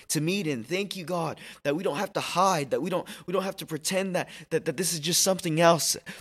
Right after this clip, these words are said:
but i-, it's an experience for people to come and, and encounter your goodness. And I start going through all these lists of thanks because everything is a good and perfect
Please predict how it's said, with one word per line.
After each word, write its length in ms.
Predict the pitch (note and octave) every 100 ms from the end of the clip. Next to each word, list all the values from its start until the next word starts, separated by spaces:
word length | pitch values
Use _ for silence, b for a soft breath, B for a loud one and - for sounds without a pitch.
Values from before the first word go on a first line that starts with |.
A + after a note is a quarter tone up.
| _
but 140 | D#3+
i-, 20 |
it's 460 | C3 C3+ A2+ C3+ F3
an 80 | D3+
experience 600 | - - - A#3 A3+ -
for 120 | F#3
people 340 | - G#3 F#3 E3+
to 120 | -
come 420 | - G3+ G#3+ F3+
and, 140 | D3+
and 160 | D3 D3
encounter 500 | C#3+ C3+ F3 G#3 G3+
your 180 | E3 C#3
goodness. 680 | E3 F#3 C#3 E2+ - - - _ _ _ _ _ _ _ _
And 80 | C#3+
I 40 | D3+
start 340 | - G3+ E3+
going 280 | - G#3+ A#3
through 200 | A3+ G3
all 240 | - F#3
these 260 | G3 F#3 D#3
lists 360 | D#3 F3 - -
of 80 |
thanks 260 | - D#3+ C3+
because 260 | - D#3 D3 -
everything 720 | A3+ F3 B3+ B3+ - A#3+ A3+
is 220 | - F3+
a 60 | D#3+
good 380 | C3+ F3 G3+ G3+
and 220 | - D3+
perfect 480 | - F3 E3+ E3+